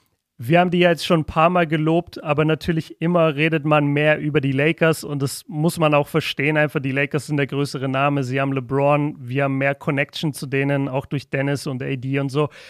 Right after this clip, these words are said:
Ähm, die Suns sind so ein bockstarkes Team.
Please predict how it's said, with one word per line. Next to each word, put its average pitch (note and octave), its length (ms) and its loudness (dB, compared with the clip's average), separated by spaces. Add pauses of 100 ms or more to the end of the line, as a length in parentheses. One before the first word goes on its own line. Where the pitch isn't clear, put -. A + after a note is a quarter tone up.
(260)
Ähm, D3+ 280 2 (200)
die C#3+ 60 -6
Suns E3+ 460 -2
sind D#3 180 2
so C3 460 0
ein D3 300 -2
bockstarkes - 880 0
Team. C#3 380 -6